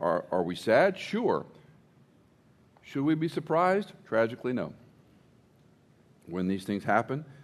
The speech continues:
um, I, I'm just, I don't think I'm a pessimist or that big of a cyni-, a, a cynical person, but it's easy to be all up, you know, worked up about these things. Uh, people are going to misuse power.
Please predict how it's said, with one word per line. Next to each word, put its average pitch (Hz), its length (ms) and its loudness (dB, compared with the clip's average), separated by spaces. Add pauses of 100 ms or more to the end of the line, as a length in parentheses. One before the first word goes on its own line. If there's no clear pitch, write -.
(100)
um, 80 400 -2 (640)
I, 95 100 0 (100)
I'm 110 220 -4
just, 107 220 -8
I 110 160 2
don't 165 120 0
think 127 140 -4
I'm 95 160 -2
a 82 40 -2
pessimist 107 580 -2
or 80 160 -6 (180)
that 104 260 2
big 92 200 -4
of 80 80 -6
a 80 40 -6
cyni-, 135 380 -4 (160)
a, 92 200 -8
a 80 60 -10
cynical 127 320 -4
person, 113 460 -2 (280)
but 98 360 2
it's 101 300 -4
easy 107 580 -2 (220)
to 110 180 0
be 107 200 2
all 123 420 8
up, - 380 0
you 113 100 -4
know, 101 80 -4
worked 117 400 -2
up 180 160 4
about 107 260 0
these 82 160 -10
things. 85 480 -8
Uh, 85 120 -6 (100)
people 107 480 -2 (360)
are 117 220 6
going 104 380 -2
to 143 200 -8
misuse 98 640 -4
power. 240 460 -8